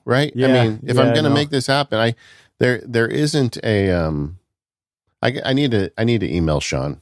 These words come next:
Speaker 1: frankly. But the, um, uh, you know, I just don't have, eh, there's attorneys out there that have assistant attorneys that work with them, but I'm a solo practitioner,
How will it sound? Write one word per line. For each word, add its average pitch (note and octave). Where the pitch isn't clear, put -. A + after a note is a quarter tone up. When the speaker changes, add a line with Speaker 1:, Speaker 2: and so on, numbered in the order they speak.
Speaker 1:
frankly. D#2+
But A2+
the, B2+
um, G#2
uh, -
you B2+
know, G#2
I A2
just -
don't B2
have, F#2+
eh, B2
there's A#2+
attorneys D#3
out A2+
there G#2
that -
have F2+
assistant F#2+
attorneys E2+
that -
work E2
with -
them, -
but -
I'm F2+
a F2
solo F2
practitioner, -